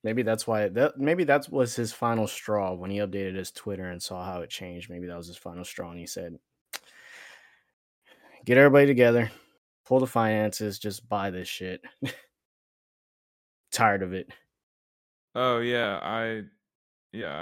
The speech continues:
Speaker 2: I updated it a couple days ago. Huh. Well, yeah, that was my two cents on it. Pretty wild that we live in a day and age where a private citizen can buy a corporation that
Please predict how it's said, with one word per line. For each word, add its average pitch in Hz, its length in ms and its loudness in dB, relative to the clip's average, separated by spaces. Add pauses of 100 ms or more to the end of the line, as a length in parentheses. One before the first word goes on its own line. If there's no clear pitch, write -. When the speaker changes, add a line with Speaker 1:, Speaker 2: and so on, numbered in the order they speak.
(140)
Speaker 2:
I 87 60 -10
updated 76 400 -12
it 80 60 -14
a - 40 -18
couple 85 200 -20
days 80 240 -16
ago. 82 260 -18 (120)
Huh. 90 140 -16 (1200)
Well, 107 300 -6 (1600)
yeah, 131 80 2
that - 20 4
was 135 160 0
my 120 140 -2
two 120 160 -6
cents 107 260 -8
on 104 240 -6
it. - 80 -14 (560)
Pretty 131 160 -8
wild 107 380 -2
that 87 220 -6 (180)
we 101 100 -12
live 104 160 -8
in 98 100 -12
a 92 240 -10 (300)
day 101 140 -8
and 98 80 -8
age 101 260 -10
where 90 120 -8
a 82 40 -14
private 95 380 -10
citizen 98 400 -10
can 90 60 -18
buy 85 100 -8
a 90 40 -8
corporation 90 640 -10
that 87 240 -12